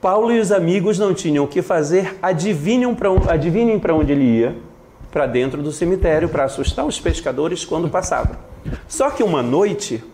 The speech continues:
Paulo e seus co-, caríssimos colegas não sabiam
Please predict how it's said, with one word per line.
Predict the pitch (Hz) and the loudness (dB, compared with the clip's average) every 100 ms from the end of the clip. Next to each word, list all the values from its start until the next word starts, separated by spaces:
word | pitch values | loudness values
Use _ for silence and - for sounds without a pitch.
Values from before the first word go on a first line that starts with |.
| - | -8
Paulo | 190 185 208 147 | -2 0 2 0
e | |
seus | 127 123 113 | 0 -2 -2
co-, | - 107 - | -2 -4 -2
caríssimos | 117 120 196 - - 117 113 - - - | -2 0 -2 -2 -4 -2 -2 -4 -12 -4
colegas | 104 123 170 123 - - - - | 0 2 0 -2 -6 -14 -8 0
não | 233 247 | 2 2
sabiam | 277 - 196 131 131 214 202 120 | 0 -2 -4 -4 -2 0 2 0